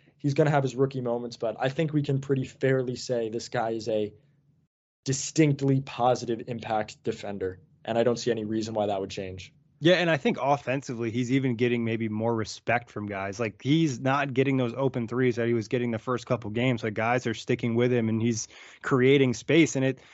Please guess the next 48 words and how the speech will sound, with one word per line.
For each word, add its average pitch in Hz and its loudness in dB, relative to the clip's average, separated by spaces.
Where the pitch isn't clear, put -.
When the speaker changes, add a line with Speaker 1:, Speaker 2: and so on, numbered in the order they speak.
Speaker 2:
obviously, 143 2
in 123 0
the 113 -4
first 156 -2
half, 120 0
drastically 139 -2
<laughs> 131 0
impacted 139 0
the 120 -2
offense, 135 0
because 123 -2
a 131 0
lot 127 2
of 143 2
the 123 -2
time 143 -2
they 123 -4
had 135 -4
four 113 -2
shooters 113 -4
on 113 -4
the 107 -6
floor. 95 -8
You 127 -2
know, 127 4
it - 0
was, 135 4
like, 127 2
similar 160 2
to - -2
what 135 2
we 139 2
saw 127 0
last 120 -2
season 120 -2
rather 120 0
than 120 -4
some 127 -2
of 120 -2
this 117 -6
bad 135 2
offense 127 0
we 120 -2
saw 120 -2
earlier 117 -2
in 107 -4
the 101 -8
year. 110 -4